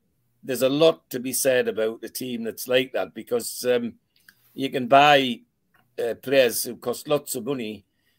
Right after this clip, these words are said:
um, wouldn't necessarily fit into what Eddie Howe does.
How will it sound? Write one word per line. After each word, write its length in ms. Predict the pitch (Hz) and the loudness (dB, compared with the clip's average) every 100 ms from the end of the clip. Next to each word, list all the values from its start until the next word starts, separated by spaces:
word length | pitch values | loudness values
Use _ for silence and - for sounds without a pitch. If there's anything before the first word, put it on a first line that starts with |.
| _ - | _ -6
um, 480 | 120 117 117 113 - _ _ _ - | -2 -2 -4 -8 -14 _ _ _ -8
wouldn't 300 | 131 143 156 | -6 -4 -2
necessarily 640 | 156 - 165 175 170 165 | -2 -2 -2 -2 -2 -4
fit 240 | - 196 | -6 -6
into 220 | 170 190 175 | -6 -10 -2
what 220 | 165 160 - | -2 -2 -6
Eddie 220 | 160 180 | -6 -4
Howe 240 | 151 170 175 | -2 -2 -4
does. 480 | 175 196 180 - | -6 -8 -8 -14